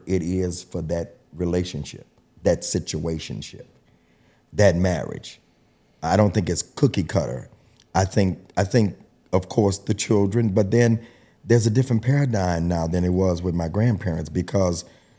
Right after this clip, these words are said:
now women have careers, but we want them to still come home and cook,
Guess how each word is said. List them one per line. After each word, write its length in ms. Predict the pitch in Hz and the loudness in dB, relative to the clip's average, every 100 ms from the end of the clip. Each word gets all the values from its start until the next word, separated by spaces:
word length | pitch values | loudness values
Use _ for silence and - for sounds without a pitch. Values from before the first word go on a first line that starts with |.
| _ _ - | _ _ 2
now 320 | 104 110 104 | 6 6 4
women 300 | 95 110 101 | 6 6 4
have 200 | 101 - | 2 0
careers, 680 | 95 98 127 113 98 110 - _ _ _ _ _ _ - | 0 4 4 4 2 -2 -10 _ _ _ _ _ _ 0
but 80 | 104 | 4
we 100 | 110 | 6
want 200 | 113 98 | 6 4
them 120 | 98 | 0
to 60 | 95 | 0
still 180 | - 101 | -2 -2
come 180 | 107 | -2
home 180 | 101 92 | -2 -2
and 120 | 87 | -6
cook, 360 | 87 123 120 - | -2 -2 -2 -14